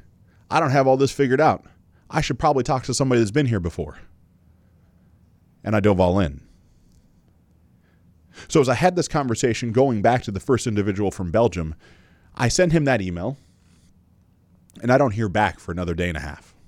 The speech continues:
Admittedly, when I sent it, I didn't believe I would ever hear back again. It's easier that way. But as I sat in my office chair this morning, an email comes across saying, "You were a hundred percent right.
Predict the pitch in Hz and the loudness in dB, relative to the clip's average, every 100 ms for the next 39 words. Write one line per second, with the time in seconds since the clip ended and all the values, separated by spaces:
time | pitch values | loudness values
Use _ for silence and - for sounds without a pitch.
0 | - _ - - _ - _ _ _ _ | -20 _ -20 -20 _ -20 _ _ _ _
1 | _ _ _ _ _ - - 113 127 139 | _ _ _ _ _ -10 0 2 4 4
2 | 110 101 95 87 135 110 85 95 110 107 | 2 2 0 -2 -4 -2 -2 -2 -2 -2
3 | 98 104 95 101 104 101 104 - 165 80 | -2 0 2 4 4 4 2 2 0 0
4 | 76 76 - 87 - - _ _ _ _ | -8 -16 -20 -20 -20 -20 _ _ _ _
5 | _ _ _ _ _ _ 131 117 95 90 | _ _ _ _ _ _ -6 -2 0 0
6 | 85 85 92 143 - _ _ _ _ _ | -2 -2 -4 -6 -12 _ _ _ _ _
7 | _ _ _ _ _ _ _ _ _ _ | _ _ _ _ _ _ _ _ _ _
8 | _ _ _ _ _ _ _ _ - - | _ _ _ _ _ _ _ _ -20 -4
9 | - 160 160 151 143 - 156 - 143 131 | 2 4 4 0 0 2 0 0 -2 0
10 | 135 123 - - - 123 131 120 - 120 | 0 -2 -8 -6 0 2 0 -4 -2 0
11 | 123 - 104 104 104 98 123 127 120 123 | -2 -4 -6 -4 -6 -4 -2 0 0 -2
12 | 107 104 - 107 98 95 - 104 95 90 | -4 -6 -2 0 0 -2 -2 -2 -2 -6
13 | - - - 104 113 110 98 - 160 160 | -12 -20 -10 -2 0 2 0 2 0 0
14 | 143 - 127 117 87 90 90 | -2 -2 -2 -4 -4 -4 -6